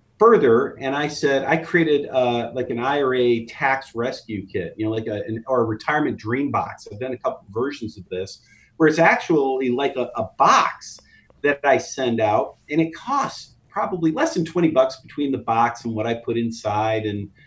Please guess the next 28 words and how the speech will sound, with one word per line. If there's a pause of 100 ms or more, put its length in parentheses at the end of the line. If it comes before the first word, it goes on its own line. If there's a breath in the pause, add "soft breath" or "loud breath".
(300 soft breath)
and,
uh,
you
know,
all
the
content
and
then
mailing. (560 soft breath)
Um,
but
I've (220)
built
up
already
over
the
last
couple
months,
you
know,
I've
got
a
hundred
and